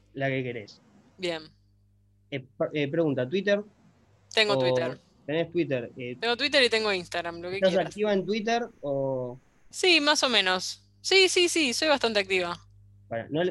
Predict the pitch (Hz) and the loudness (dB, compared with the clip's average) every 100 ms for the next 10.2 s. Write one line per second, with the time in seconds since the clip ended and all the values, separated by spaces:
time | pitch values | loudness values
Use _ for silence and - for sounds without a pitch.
0 | 165 185 202 196 233 220 214 214 202 160 | 0 2 2 2 4 6 6 2 0 -2
1 | 143 165 160 143 135 120 113 110 113 - | 0 0 0 0 -2 -6 -8 -10 -10 -8
2 | 131 131 139 156 185 165 147 139 135 135 | -4 -2 0 0 0 0 -2 -2 -4 -4
3 | 139 139 139 160 180 180 160 139 127 123 | -2 -2 -2 -2 0 2 2 0 -2 -6
4 | - 147 180 180 180 185 196 196 190 185 | -6 -2 2 4 4 4 4 4 2 2
5 | 196 180 190 175 175 175 170 175 175 180 | 2 2 2 2 2 2 2 0 0 -2
6 | 170 165 156 - _ _ 156 156 147 139 | 0 -2 -6 -12 _ _ -2 0 0 -2
7 | 151 151 143 139 139 139 135 135 151 147 | -2 -2 -2 -2 -2 0 -2 0 0 -2
8 | - _ 131 123 127 120 113 113 107 104 | -8 _ -12 -8 -6 -6 -8 -12 -14 -16
9 | 101 - _ _ _ - 143 143 139 139 | -20 -20 _ _ _ -4 -2 0 0 0
10 | 135 135 | -2 -2